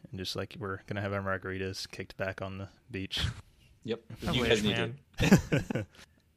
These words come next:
Speaker 3: Awesome. So, so quick reminder, the Material Lockdown is still going on and is going on, uh, until the beginning of July. So if you want more information about that, go to material lockdown dot com.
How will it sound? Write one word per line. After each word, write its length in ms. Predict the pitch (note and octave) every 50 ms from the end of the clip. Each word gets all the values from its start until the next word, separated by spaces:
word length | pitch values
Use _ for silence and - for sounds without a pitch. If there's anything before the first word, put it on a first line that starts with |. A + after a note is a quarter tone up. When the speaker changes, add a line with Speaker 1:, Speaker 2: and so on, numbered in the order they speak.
| _ _ _ _ _ - -
Speaker 3:
Awesome. 320 | C3+ D3+ D3 - C#3 B2+
So, 380 | A#2+ - C#3 C3+ C3 C3+ B2 -
so 160 | - - C3+
quick 240 | - - F#3 - -
reminder, 500 | D#3+ C#3 C3 C3 C3 C3 B2+ C3 C3 B2
the 240 | A#2+ B2 A#2+ A#2+
Material 480 | A#2+ A#2+ A#2 - - E3+ G3 G3 E3+ C3
Lockdown 480 | B2 A#2+ A#2+ A#2+ - C3 B2+ B2+ B2+ -
is 240 | C#3+ D3+ D#3 D3+
still 240 | - - - D3+ C#3+
going 300 | B2 C3+ C3 C3 B2+ B2
on 220 | A#2+ B2 B2 B2 A#2+
and 100 | B2 A#2
is 220 | C3 C3 B2+ A#2+
going 260 | - C#3 C3 B2+ B2
on, 300 | A#2+ A#2+ A#2+ A#2+ A#2 A#2
uh, 260 | G#2 A#2+ A2+ A2 A2+ A#2+
until 540 | B2 A#2 - - B2 A#2+ A#2 A#2 A#2+ A#2 A2
the 280 | G#2+ A2 A2 A2 A2
beginning 420 | G#2+ A#2+ A#2 B2+ C#3 D3 D3 C#3 C3+
of 100 | B2 A#2
July. 540 | B2 A#2 A2 A#2 B2+ D3 E3 F3+ G3 G#3
So 220 | F#3+ - - C3 B2
if 140 | A#2 - C3
you 120 | B2+ B2+
want 180 | D3 E3 - -
more 240 | C#3+ C3+ C3+ -
information 640 | C3 C3 B2 - C3 A#2+ A#2+ A#2 - - B2+ A#2+ A#2
about 380 | - A#2 A2+ A2 A2 A2 G#2+ -
that, 200 | D#3+ E3 D#3 D3+
go 140 | - B2+ A#2+
to 60 | A#2
material 580 | A2+ A2 - - - D3 D3 D3+ D3+ D3+ C#3+
lockdown 560 | C3+ C3 C3 B2+ - - C3 B2+ B2 B2 A#2+ A2+
dot 200 | B2 A#2 A#2+ -
com. 320 | - - - - - -